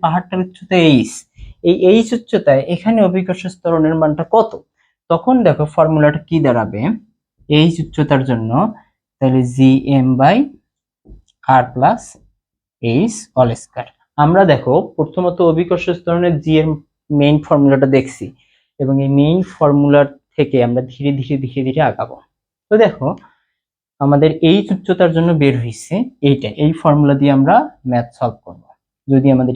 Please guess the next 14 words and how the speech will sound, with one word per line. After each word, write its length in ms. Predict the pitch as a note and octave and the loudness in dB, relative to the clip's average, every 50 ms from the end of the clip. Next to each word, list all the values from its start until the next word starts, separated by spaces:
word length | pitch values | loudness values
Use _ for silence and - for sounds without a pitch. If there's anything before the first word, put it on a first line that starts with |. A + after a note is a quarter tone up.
| C3 C3 | 2 2
এইচ 120 | C3 C3 - C#3 | 2 0 -2 -8
উচ্চতায়, 380 | C3+ - - C3 C3+ C#3 C3 B2+ - | -8 -6 -6 0 2 2 2 2 0
পাহাড়ের 320 | C3+ A#2+ - C#3 B2 C3 C3 | -4 -2 -2 -2 -2 -2 -2
উচ্চতায় 440 | B2 - - - B2+ B2+ C3 B2 B2 B2 | -2 -4 -6 -6 -4 0 0 -2 -2 0
চায় 180 | - C3 B2+ A#2+ B2 - - _ _ _ _ - | 0 0 0 0 -2 -10 -20 _ _ _ _ -4
বা 140 | B2 - A#2 A#2+ A2+ - | 0 2 2 2 0 0
কোনো 140 | - C#3+ C#3+ C#3 C3+ | 0 2 2 2 2
কিছুর 240 | C#3+ C#3 - D3 C#3 C#3 | -2 -2 0 2 2 2
উচ্চতায় 460 | C3+ C3+ - - C#3+ C#3 C#3+ C#3 C#3 C#3 - | 2 0 -2 -4 -2 0 2 2 2 2 0
চায়, 140 | C#3 B2+ B2+ - | -2 0 0 2
টাওয়ারের 360 | C#3+ C3+ C#3 C#3 C#3 C#3 C#3 C3 | 2 4 4 4 2 2 0 -2
উচ্চতায় 440 | C3+ C3+ - - C3 B2+ C3+ B2+ B2+ B2 | -4 -6 -6 -6 -4 -2 -2 -4 -4 -2
যে 60 | C3 B2+ B2+ | -4 -4 -4
অভিকর্ষ 320 | B2 B2 B2 B2+ B2+ - | -4 -6 -8 -10 -12 -12